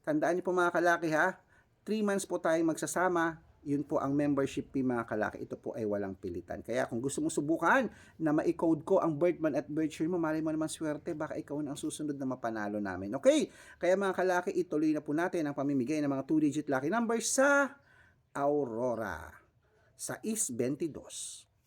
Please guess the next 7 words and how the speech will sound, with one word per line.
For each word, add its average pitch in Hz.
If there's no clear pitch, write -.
Laguna, 117
twenty-cuatro 143
veintisiete, 151
Quezon, 117
siete 226
treinta, 117
Olongapo, 123